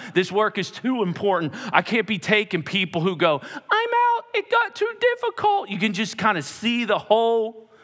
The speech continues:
thing going on. And Barnabas is going, "Hey, man, people grow. You know it's going back and forth."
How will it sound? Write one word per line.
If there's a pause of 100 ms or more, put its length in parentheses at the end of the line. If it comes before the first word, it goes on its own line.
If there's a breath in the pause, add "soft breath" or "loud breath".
thing
going
on. (180 loud breath)
And
Barnabas
is
going,
"Hey,
man,
people
grow.
You
know
it's
going
back
and
forth."